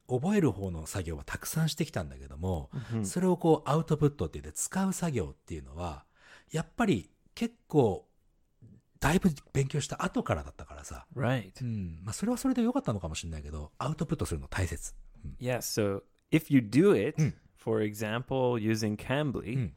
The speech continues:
Speaker 2: then when you have the opportunity
Speaker 1: うん。
Speaker 2: in real life,
Speaker 1: はい。
Speaker 2: then it's easier to do.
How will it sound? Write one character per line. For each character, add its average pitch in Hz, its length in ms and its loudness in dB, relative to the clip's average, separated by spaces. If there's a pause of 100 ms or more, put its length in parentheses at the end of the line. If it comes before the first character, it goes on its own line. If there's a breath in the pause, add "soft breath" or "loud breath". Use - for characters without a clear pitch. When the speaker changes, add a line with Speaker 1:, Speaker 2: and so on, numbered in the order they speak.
(680)
Speaker 2:
then 117 280 0 (100)
when 127 220 2
you 139 100 2
have 127 260 0
the 110 160 2
opportunity 113 1040 0 (180)
Speaker 1:
う 101 40 -2
ん。 98 100 2
Speaker 2:
in 92 100 2
real 127 300 10
life, 98 380 0
Speaker 1:
は 80 60 -6
い。 - 60 -20 (400)
Speaker 2:
then 101 240 -8
it's - 320 -8
easier 127 480 2
to 104 180 -4
do. 107 360 -2